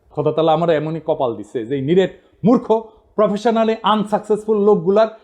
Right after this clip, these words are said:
রেফারেন্স দিতে হয়, একেবারে মূর্খ, কিছু জানে না। ইলিয়াস আমার উপরে খুব খেপা এই জন্যে, খুব চেতিছে। ইলিয়াস কয়, "দাদা, আপনি এইগুলারে কেন মেনশন দেন?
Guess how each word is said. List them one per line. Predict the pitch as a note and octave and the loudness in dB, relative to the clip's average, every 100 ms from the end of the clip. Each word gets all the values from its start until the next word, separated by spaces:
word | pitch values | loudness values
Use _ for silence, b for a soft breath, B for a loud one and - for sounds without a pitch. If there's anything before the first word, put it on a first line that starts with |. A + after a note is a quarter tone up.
| B | B
রেফারেন্স | D#3+ G#3 G#3+ E3+ | -2 0 0 0
দিতে | C#3 | -2
হয়, | C3 | -2
একেবারে | D3+ A#3 B3 F#3 | -2 0 2 2
মূর্খ, | C#3 - F#3 | -2 -8 -14
কিছু | - - B3 | -14 -10 -6
জানে | G#2+ - | -6 -8
না। | - _ _ _ _ - | -20 _ _ _ _ 0
ইলিয়াস | F3 A3+ B3 | 4 6 4
আমার | A#3+ A3+ | 2 2
উপরে | A3 A#3 | 2 0
খুব | A#3 A#3 | -2 -6
খেপা | G3+ E3 C#3+ | -6 -2 -2
এই | A2+ | -2
জন্যে, | G2+ G2 F2 | -8 -12 -8
খুব | - G#3 | -4 0
চেতিছে। | F#3+ C#3+ - - - - | 0 -2 -8 -8 -10 0
ইলিয়াস | G3+ G#3+ G#3+ | 4 4 2
কয়, | A3 | 0
"দাদা, | G3 G3 F3+ | 2 2 2
আপনি | E3 G3 | 0 -2
এইগুলারে | G3 F#3 G3 G3 | 0 0 0 0
কেন | G3 A3+ G3+ | -2 -4 -4
মেনশন | D3+ D#3 D3 | -6 -6 -6
দেন? | A#2 | -6